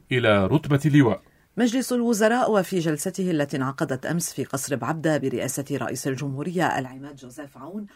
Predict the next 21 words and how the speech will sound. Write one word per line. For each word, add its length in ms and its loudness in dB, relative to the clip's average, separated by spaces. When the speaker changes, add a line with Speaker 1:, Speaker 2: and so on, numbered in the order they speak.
Speaker 2:
وحضور 560 -8
رئيس 300 -2
مجلس 340 -2
الوزراء 600 0
نواف 260 -2
سلام 380 -2
والوزراء 680 0
أنجز 420 2
التعيينات 640 -4
العسكرية 580 -2
والأمنية، 640 0
ووافق 520 4
على 240 2
تطويع 480 -2
أربعة 320 0
آلاف 320 -2
وخمسمائة 600 -4
جندي 520 -4
على 280 -4
ثلاثة 540 -2
مراحل 480 0